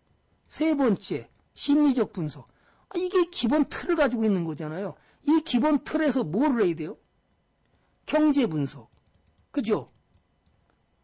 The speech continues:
또 하나 뭐죠? 산업 분석. 그러면 이거를 산업 분석을 하고 이렇게 갈 것이냐, 개별 종목을 갈 거냐, 개별 종목을 연구한 다음에 산업 분석을 할 거냐, 그것을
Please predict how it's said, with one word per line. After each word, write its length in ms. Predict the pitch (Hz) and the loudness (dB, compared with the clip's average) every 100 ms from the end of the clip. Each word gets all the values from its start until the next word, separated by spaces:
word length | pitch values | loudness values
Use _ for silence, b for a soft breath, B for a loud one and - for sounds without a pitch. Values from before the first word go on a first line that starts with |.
| _ | _
또 100 | 320 | 0
하나 200 | 302 285 | 4 4
뭐죠? 420 | 208 190 262 320 _ _ - | 2 0 -4 -8 _ _ -16
산업 480 | 196 269 330 311 | -6 0 2 0
분석. 560 | - 185 143 120 151 - _ _ _ _ _ _ _ _ _ _ _ _ _ _ _ - | -2 -6 -6 -14 -18 -20 _ _ _ _ _ _ _ _ _ _ _ _ _ _ _ -6
그러면 360 | 330 359 349 | 0 2 2
이거를 480 | 226 190 247 311 349 | 0 -2 0 2 0
산업 300 | 277 214 285 | 0 0 0
분석을 340 | 285 277 294 269 | 2 0 0 -4
하고 520 | - 320 294 349 339 | -6 -6 0 2 2
이렇게 320 | 220 269 277 | 0 0 2
갈 180 | 233 202 | 2 0
것이냐, 280 | 190 - 185 | -2 -4 -4
개별 300 | 202 214 196 | -2 0 2
종목을 300 | 208 185 175 | 2 2 0
갈 160 | 151 | -4
거냐, 380 | - 156 247 269 B B B | -4 -2 0 -2 B B B
개별 340 | - 254 330 302 | -2 2 2 4
종목을 380 | 311 302 262 | 4 2 0
연구한 520 | 165 220 285 240 311 339 | 2 2 2 2 -2 2
다음에 560 | 330 311 320 320 294 _ | 2 2 2 0 -2 _
산업 340 | - 214 247 | -2 2 2
분석을 300 | - 220 208 | 2 0 0
할 120 | 185 160 | -2 -4
거냐, 340 | 160 156 - _ _ _ _ | -8 -8 -12 _ _ _ _
그것을 480 | - 311 294 330 359 | -4 0 2 0 -2